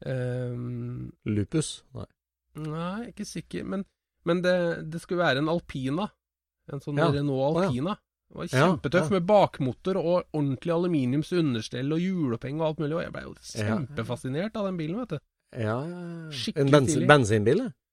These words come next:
Speaker 1: Nei, den er en
Speaker 2: Nei.
Speaker 1: elbil, faktisk. Altså,
Speaker 2: Ja,
Speaker 1: den er
Speaker 2: ja.
Speaker 1: elektrisk.
Speaker 2: Ja.
Speaker 1: Så den, eh, den var veldig stilig. Men, eh, så var det på et tidspunkt da, eh, på, mm,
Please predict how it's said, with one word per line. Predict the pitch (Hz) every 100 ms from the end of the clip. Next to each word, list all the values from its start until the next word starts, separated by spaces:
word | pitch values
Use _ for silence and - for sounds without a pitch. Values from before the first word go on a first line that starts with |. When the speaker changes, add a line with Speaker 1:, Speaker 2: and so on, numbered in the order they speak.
| _
Speaker 1:
Nei, | 147 175 262
den | 277 233 202 240
er | 170 285
en | 427
Speaker 2:
Nei. | 147
Speaker 1:
elbil, | 147 156 165
faktisk. | - - 131 - - _ -
Altså, | 160
Speaker 2:
Ja, | 170
Speaker 1:
den | 165
er | 180
Speaker 2:
ja. |
Speaker 1:
elektrisk. | 185 165 131 - _ 156 143 - _ _ -
Speaker 2:
Ja. | 139 104
Speaker 1:
Så | 190
den, | 196 226 220
eh, | 214 202
den | 202 220
var | 240
veldig | 226 143 147
stilig. | - 139 113 120 -
Men, | 151 180 185
eh, | 185 190 - _ _
så | - 202
var | 202
det | 175
på | 208
et | -
tidspunkt | 175 - - 165 202
da, | - 220 214 -
eh, | 180 175 170 170 165 165 156
på, | 151 180 175 170 156
mm, | 151 139 135 120